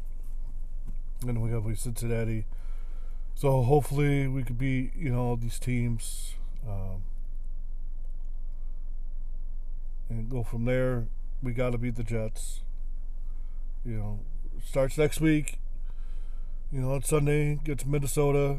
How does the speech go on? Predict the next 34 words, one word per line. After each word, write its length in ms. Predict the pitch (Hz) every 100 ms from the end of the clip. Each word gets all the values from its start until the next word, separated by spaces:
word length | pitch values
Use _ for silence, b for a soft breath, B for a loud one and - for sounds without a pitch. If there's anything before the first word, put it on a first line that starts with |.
| -
So 220 | - 139 123
get 220 | 117 131
out 180 | 135 131
there, 340 | 139 139 139
win 380 | 139 143 123 139
it 100 | 147
for 100 | 143
Diggs. 680 | 131 135 135 123 - - - - - - -
Let 200 | 120 117
Diggs 260 | - 143 127
have 160 | 143 131
a 60 |
good 280 | 131 143 135
game. 560 | 127 135 139 135 131 120 b b b b b b b b - - - - - - -
You 80 | 117
know, 220 | 117 110
Josh 280 | 127 135 143
Allen 260 | 143 143
have 140 | 143 135
a 40 |
good 180 | 123 127
game 400 | 123 127 131 131
and 100 | 123
everything, 680 | 123 117 - 123 123 123 123
so 240 | - 120
we 200 | 113 117
can 480 | 113 110 107 101 95 - - - - -
keep 200 | - 117
it 80 | 110
going 460 | 117 110 107 104 - - - - - - - -
and 100 | 107
go 140 | 113
from 260 | 107 120 113
there 300 | 120 107 101